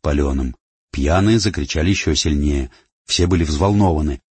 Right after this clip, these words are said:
Одна только старушка Мразовская невозмутимо сказала:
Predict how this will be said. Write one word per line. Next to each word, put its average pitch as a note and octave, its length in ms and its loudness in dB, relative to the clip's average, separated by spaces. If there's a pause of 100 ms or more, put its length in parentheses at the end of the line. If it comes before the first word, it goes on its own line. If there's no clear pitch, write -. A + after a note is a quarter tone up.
(120)
Одна D#2 400 0
только B2+ 420 -4
старушка G#2 840 -2
Мразовская E2 880 -2
невозмутимо C#2 760 0
сказала: C2 600 -4